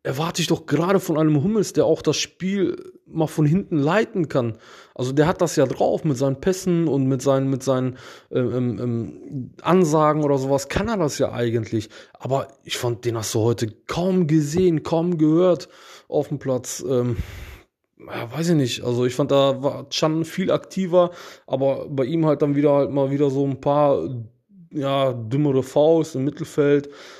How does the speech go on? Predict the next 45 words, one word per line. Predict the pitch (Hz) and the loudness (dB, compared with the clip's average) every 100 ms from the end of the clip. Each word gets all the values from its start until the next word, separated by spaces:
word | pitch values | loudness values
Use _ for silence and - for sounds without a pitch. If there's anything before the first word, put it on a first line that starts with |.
| - | -8
die | 131 | 0
er | 131 | 2
dann | 131 | 2
halt | 131 | 0
mal | 135 131 | 0 0
gemacht | 131 135 131 135 | 2 0 0 2
hat. | 123 - - - - - - _ _ _ _ _ | 2 0 -4 -4 -10 -12 -14 _ _ _ _ _
Aber | - 123 135 | 0 2 2
okay, | - 151 | 2 2
gehört | 131 147 | 4 2
halt | 151 | 2
auch | 139 | 2
ein | 135 | 0
bisschen | 147 139 | -2 -4
zu | 120 | -2
seinem | 131 127 | -2 -2
Spiel. | - 156 147 | -6 -4 -4
Can | - 127 | -4 -6
ist | 147 - | -2 2
ja | |
auch | 131 139 | 2 2
so | - | -2
einer, | 131 135 131 - - - | -2 0 -2 -4 -16 -6
der | 131 | 0
dann | 127 131 | 2 2
halt | 127 | 2
die | 123 | 0
Zweikämpfe | - 139 135 131 117 | 0 2 2 0 -4
annimmt. | 117 143 139 139 131 | -2 0 0 0 -2
Ähm, | 92 117 117 110 - - _ - - - - - - - | 0 0 0 -6 -12 -20 _ -20 -20 -20 -20 -20 -20 -8
aber, | 135 120 | -4 -2
aber | 131 123 120 - - | 0 0 -2 0 0
von | - 131 104 | 2 0 0
Hummels | 123 143 - | 0 -2 0
war | 131 | -2
ich | 123 | -2
zum | 139 | -2
Beispiel | 120 117 135 | -2 0 -2
heute | 120 120 | 2 4
auch | 127 110 | 4 0
wirklich, | 120 127 107 - | -2 -2 -2 -2
ähm, | 117 113 110 95 _ _ _ _ _ 151 | 0 0 -2 -8 _ _ _ _ _ -14
ja, | 113 117 131 - - | -4 -2 -2 -8 -12
schon | - 120 127 127 - | -4 -2 0 -4 -4
sehr | 117 107 120 123 113 | -2 2 4 4 0